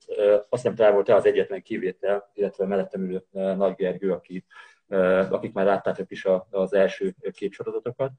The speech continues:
de a legtöbben igazándiból eddig még csak hallottak róla. És most lesz az első, ö, olyan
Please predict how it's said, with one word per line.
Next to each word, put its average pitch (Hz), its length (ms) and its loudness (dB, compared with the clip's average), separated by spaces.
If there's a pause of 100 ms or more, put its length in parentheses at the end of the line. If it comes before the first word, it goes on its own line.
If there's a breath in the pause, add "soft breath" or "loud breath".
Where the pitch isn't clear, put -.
(220 soft breath)
de 98 100 -4
a - 20 2
legtöbben 104 440 2
igazándiból 95 640 0
eddig 95 200 -8
még 90 100 -8
csak - 160 -20
hallottak 90 560 -6
róla. 95 360 -8 (260 soft breath)
És - 120 -16
most 101 200 -6
lesz - 160 -2
az 92 100 -8
első, 92 480 0
ö, 92 180 -6
olyan 90 360 -6